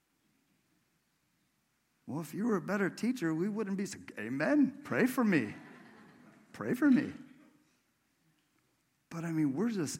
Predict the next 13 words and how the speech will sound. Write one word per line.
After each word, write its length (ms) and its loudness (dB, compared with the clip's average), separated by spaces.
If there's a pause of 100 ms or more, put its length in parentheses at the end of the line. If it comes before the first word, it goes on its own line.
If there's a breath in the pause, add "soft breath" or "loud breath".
(140)
easily 340 2
satisfied. 420 0
"I 120 6
got 160 2
enough. 360 0 (280 loud breath)
Gosh, 220 -6
I 80 0
hope 220 -2
he's 120 -2
done 180 -2
by 100 2
ten 240 -4
fifteen." 600 -4